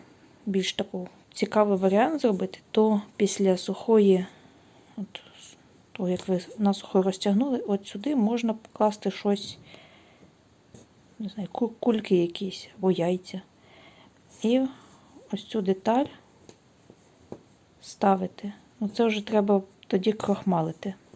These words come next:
Ось. Ну, а я, як ви знаєте, я їх кладу. І точно так само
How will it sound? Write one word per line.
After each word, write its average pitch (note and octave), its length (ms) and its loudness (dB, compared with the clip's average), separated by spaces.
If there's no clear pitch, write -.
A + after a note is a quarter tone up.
Ось. - 180 -20
Ну, C4 220 2
а F#3+ 60 4
я, G3+ 180 2
як G#3 240 0
ви F#3+ 60 -4
знаєте, F#3+ 560 -2
я G3 160 -2
їх F#3+ 240 -4
кладу. E3+ 360 -4
І D4+ 120 0
точно A3 320 0
так G#3 200 -4
само B3 320 2